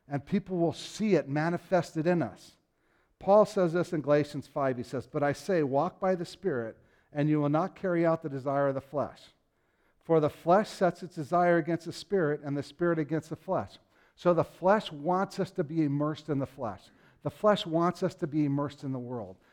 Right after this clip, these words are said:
The flesh wants us to have this, this, this whole thought process and life and everything around things of the world. And the, and the Spirit says, "I want you to be immersed in Christ. I want you to abide in Christ.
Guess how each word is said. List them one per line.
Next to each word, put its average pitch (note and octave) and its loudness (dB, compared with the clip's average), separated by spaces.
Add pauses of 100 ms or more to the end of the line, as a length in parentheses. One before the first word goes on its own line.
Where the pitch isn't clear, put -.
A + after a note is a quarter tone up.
(160)
The C#3+ -6
flesh - -2
wants F3 0
us D#3 0
to D#3+ -10
have D3 -2 (400)
this, D3 -8
this, D3+ -6 (440)
this D3 -12
whole F3+ 0
thought F3+ -8
process C#3 -6
and C3+ -8
life E3 -6
and D3 -16
everything E3 -8
around D#3+ -2 (220)
things E3+ 0
of D#3+ 0
the D#3 -4
world. D3 0 (280)
And D3+ -2
the, D3 0
and D3 0
the B2+ -4
Spirit G#3 -2
says, D3+ -4
"I D3 -6
want D#3+ -4
you E3 -10
to D#3 -8
be C#3 -4
immersed C#3+ -6
in C#3+ -8
Christ. C3 -10 (300)
I D#3+ -6
want F3 -4
you G3 -8
to F3 0
abide D#3+ -6
in D#3 -4
Christ. D3 -8